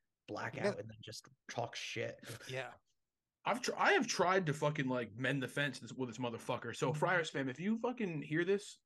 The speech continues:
Speaker 3: like, what the fuck, bro? Honestly, what the fuck's wrong with you?
Speaker 2: And sticking on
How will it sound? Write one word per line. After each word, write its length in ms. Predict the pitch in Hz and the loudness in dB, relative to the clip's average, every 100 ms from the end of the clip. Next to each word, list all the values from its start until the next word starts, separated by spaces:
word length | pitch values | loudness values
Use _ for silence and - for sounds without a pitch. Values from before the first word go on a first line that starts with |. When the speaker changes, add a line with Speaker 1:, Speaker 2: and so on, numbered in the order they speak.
| - | -4
Speaker 3:
like, 160 | 131 123 | -4 -2
what 140 | 180 | -6
the 80 | 247 | -4
fuck, 300 | - 147 - | -2 -4 -4
bro? 200 | - - - _ _ | -8 -8 -12 _ _
Honestly, 400 | - 151 123 - - _ _ _ _ _ _ _ _ _ - | -4 -4 -4 -10 -16 _ _ _ _ _ _ _ _ _ -10
what 140 | 156 | -10
the 40 | 151 | -6
fuck's 280 | - 180 151 | -2 -2 -2
wrong 140 | 135 | -8
with 100 | 117 | -10
you? 60 | - - _ _ _ _ _ _ _ _ | -16 -20 _ _ _ _ _ _ _ _
Speaker 2:
And 300 | 143 143 143 | 0 2 2
sticking 400 | - 208 202 208 | 0 0 -2 -2
on 560 | 151 151 151 147 147 | 2 4 4 4 0